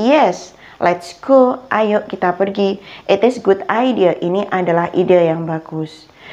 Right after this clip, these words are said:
Tetapi ketika dia menolak, dia akan bilang, "No,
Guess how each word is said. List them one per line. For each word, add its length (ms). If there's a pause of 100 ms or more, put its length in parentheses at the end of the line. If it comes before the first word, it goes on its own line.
(160)
Tetapi 400
ketika 400
dia 160
menolak, 480
dia 240
akan 160
bilang, 320 (160)
"No, 400